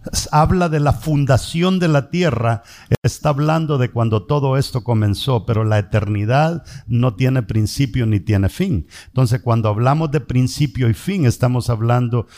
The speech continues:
de Génesis uno y hasta el final de Apocalipsis. Entonces, por eso es que nosotros no podemos entender el resto de Dios, porque como le he venido diciendo, Dios habita en la terc-, en la cuarta, quinta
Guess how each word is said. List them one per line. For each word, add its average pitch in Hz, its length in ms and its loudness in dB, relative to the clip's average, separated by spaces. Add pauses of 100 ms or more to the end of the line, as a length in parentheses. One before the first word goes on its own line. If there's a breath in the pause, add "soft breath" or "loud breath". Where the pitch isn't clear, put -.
(180 loud breath)
de 113 420 0
Génesis 131 600 0
uno 170 400 -2
y 120 80 2
hasta 101 240 0
el 90 40 -2
final 98 320 -2
de 90 100 0
Apocalipsis. - 760 -4 (300 loud breath)
Entonces, 135 240 -2
por 147 160 0
eso 160 180 0
es 131 80 -8
que 160 140 0
nosotros 139 480 0
no 131 160 0
podemos 135 420 0
entender 120 540 0
el 117 100 0
resto 117 420 -2
de 131 120 0
Dios, 131 340 -2 (260 loud breath)
porque 110 280 0
como 113 200 0
le 117 120 2
he - 20 4
venido 123 340 2
diciendo, 123 540 0
Dios 113 320 0
habita 120 340 0
en 117 80 2
la 110 140 0
terc-, 95 340 -4
en 120 80 2
la 110 140 0
cuarta, 131 400 0
quinta 139 500 -2